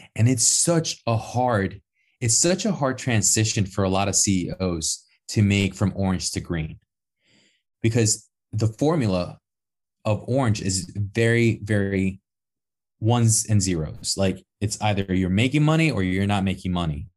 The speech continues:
And that's easy to, to put in a spreadsheet, but to say, "Hey, how's the quality of life?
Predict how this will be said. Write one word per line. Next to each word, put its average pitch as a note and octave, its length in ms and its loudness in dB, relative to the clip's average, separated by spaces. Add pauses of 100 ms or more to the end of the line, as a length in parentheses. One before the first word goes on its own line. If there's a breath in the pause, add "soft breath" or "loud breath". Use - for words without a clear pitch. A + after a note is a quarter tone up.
And A2 100 4
that's A#2 280 0
easy A#2 460 2 (640 soft breath)
to, G2+ 380 2
to - 260 -4
put A2+ 240 2
in A2+ 280 2 (560 soft breath)
a A2 120 2
spreadsheet, - 800 -2 (360 soft breath)
but A#2 160 2
to A2+ 120 2
say, G#2+ 480 4
"Hey, B2+ 420 -2
how's C3 400 0
the C3+ 80 0
quality A#2 400 -2
of E2 120 -6
life? G#2+ 260 -2